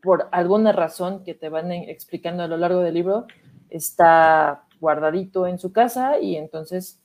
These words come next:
lo único que lo conecta con el exterior es una ventana, ¿no? Y bueno, si hablamos de una ciudad como Nueva York, no la conozco, salvo en películas, <laughs> por lo que me han contado, eh,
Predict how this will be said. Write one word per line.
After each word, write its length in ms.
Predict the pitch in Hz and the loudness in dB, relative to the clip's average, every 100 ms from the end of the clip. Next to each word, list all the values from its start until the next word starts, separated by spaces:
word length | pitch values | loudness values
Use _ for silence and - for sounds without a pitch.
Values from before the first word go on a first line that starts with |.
| - | -6
lo 320 | 170 170 175 | 0 4 4
único 380 | 190 208 196 190 | 4 2 -2 -2
que 100 | 170 | -2
lo 140 | 165 | -2
conecta 520 | 165 170 175 - 190 | -4 -6 -4 -2 -2
con 200 | - 160 | -2 -6
el 80 | 156 | -6
exterior 480 | 156 - 185 226 415 - _ - | -10 -6 -2 0 0 -4 _ -4
es 520 | 170 160 156 - - _ _ _ _ - | -2 -2 -4 -12 -14 _ _ _ _ -8
una 160 | 190 170 | -2 0
ventana, 420 | 151 151 143 - _ _ _ | 0 -4 -8 -14 _ _ _
¿no? 300 | 175 196 269 - _ _ _ - | -10 -8 -8 -14 _ _ _ -4
Y 80 | 185 | 2
bueno, 240 | 220 185 | 4 4
si 100 | 185 | 0
hablamos 380 | 160 170 185 185 | 0 2 2 0
de 60 | 185 | -2
una 120 | 180 | -2
ciudad 240 | 180 175 | 0 0
como 200 | 170 160 | -2 -6
Nueva 180 | 160 160 | -6 -2
York, 340 | 170 202 196 _ _ 160 | 2 2 0 _ _ -14
no 160 | 165 185 | 0 4
la 120 | 196 | 6
conozco, 520 | 185 185 190 208 226 | 6 4 4 2 -2
salvo 300 | 226 220 175 | -2 -2 2
en 120 | 185 - | 0 2
películas, 800 | 196 214 226 226 240 277 - _ _ _ | 2 2 2 2 2 0 -10 _ _ _
<laughs> 240 | _ _ - | _ _ -2
por 120 | 196 | 0
lo 100 | 196 | 2
que 80 | 208 | 2
me 120 | 190 | 2
han 80 | 196 | 2
contado, 840 | 196 202 190 185 185 175 170 - - | 2 8 8 10 8 6 0 -8 -8
eh, 500 | 175 175 170 170 - | -4 -2 -2 -6 -10